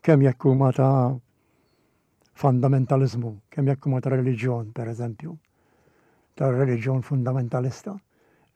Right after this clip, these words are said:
li fil-palas-, fil-passaġġ ġab il-gwerer, u kultant tibda tibża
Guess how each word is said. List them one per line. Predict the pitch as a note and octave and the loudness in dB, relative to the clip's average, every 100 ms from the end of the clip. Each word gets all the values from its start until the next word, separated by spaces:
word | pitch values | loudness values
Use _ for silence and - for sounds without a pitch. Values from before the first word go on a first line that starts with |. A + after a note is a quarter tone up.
| D3 | -2
li | C#3+ D#3 F#3 | 0 0 -2
fil-palas-, | - C#3 D3 D3+ - - - | -2 0 2 2 -2 -14 -4
fil-passaġġ | C3+ C#3+ C3+ E3+ C#3+ A#2+ | -2 0 -2 2 0 0
ġab | B2 C3 | -2 0
il-gwerer, | D3 D#3 E3 E3 - _ _ _ _ _ _ _ _ _ - | 6 8 8 4 -4 _ _ _ _ _ _ _ _ _ -2
u | E3 | 4
kultant | E3+ C#3 F3+ D#3+ | 4 6 4 4
tibda | - D3 D#3 | 2 2 4
tibża | E3+ B2+ F3 | 2 2 2